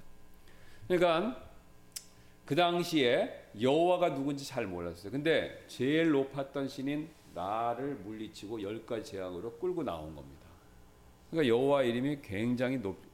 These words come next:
널리 알려진 거죠. 근데 그 알려진 이름이 어디까지 퍼졌습니까? 소문이 가나안까지 퍼진 거죠. 그러니까 가나안의 기생 라합, 여리고의 기생 라합이 어떻게 했습니까? 그런 고백을 했죠. "가나안 사람들이 벌벌 떨었다."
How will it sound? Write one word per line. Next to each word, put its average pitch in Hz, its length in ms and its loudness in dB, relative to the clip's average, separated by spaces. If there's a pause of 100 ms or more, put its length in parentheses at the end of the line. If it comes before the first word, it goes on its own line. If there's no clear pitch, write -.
(160)
널리 101 500 -2
알려진 85 520 -8
거죠. - 240 -18 (440)
근데 165 160 0
그 165 120 4
알려진 156 400 4
이름이 147 220 4
어디까지 123 500 2
퍼졌습니까? 101 560 -6
소문이 110 400 -6 (120)
가나안까지 110 680 0
퍼진 - 320 -2
거죠. - 240 -14 (480)
그러니까 196 260 4
가나안의 156 680 4
기생 143 360 0
라합, 98 320 2
여리고의 120 540 2 (340)
기생 131 340 -2
라합이 98 240 2
어떻게 92 220 -4
했습니까? 87 380 -10 (140)
그런 160 180 2
고백을 120 280 0
했죠. 92 160 -4
"가나안 127 320 0
사람들이 117 340 -2
벌벌 98 320 -4
떨었다." 98 360 -14